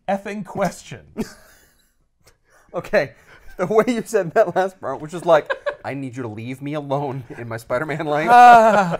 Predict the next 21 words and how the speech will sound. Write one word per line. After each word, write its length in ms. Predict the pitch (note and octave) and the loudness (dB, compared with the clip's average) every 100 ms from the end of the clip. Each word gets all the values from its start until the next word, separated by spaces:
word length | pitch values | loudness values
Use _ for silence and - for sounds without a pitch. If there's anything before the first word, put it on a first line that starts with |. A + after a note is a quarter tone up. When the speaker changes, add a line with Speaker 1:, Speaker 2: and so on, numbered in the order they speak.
| - | -10
Speaker 2:
<laughs> 120 | - | -14
You 60 | E3+ | -10
just 140 | - | -6
ask 160 | D3 - | -6 -6
so 80 | E3 | -10
many 100 | C3+ | -10
fucking 220 | - C#3 | -12 -20
questions. 280 | - B3+ - | -16 -8 0
Speaker 1:
<laughs> 160 | C4+ - | 0 2
And 80 | D4 | 0
I 100 | - | -2
just, 160 | D4 - A3 - - - F#5 G#5+ - - | -6 -16 -20 -20 -18 -18 -18 -20 -20 -16
I 220 | A3+ F3 | -10 -8
feel 200 | - D4 | -2 -2
like 100 | C4+ | 0
I'm 80 | A#3+ | -4
gonna 120 | A3+ | -4
lose 220 | D#4 F#3+ | -6 -6
it. 180 | C#3 D#4 - - - _ _ _ _ - - | -10 -16 -20 -20 -20 _ _ _ _ -20 -10
That's 160 | F3 | -8
it. 40 | F#3+ | -2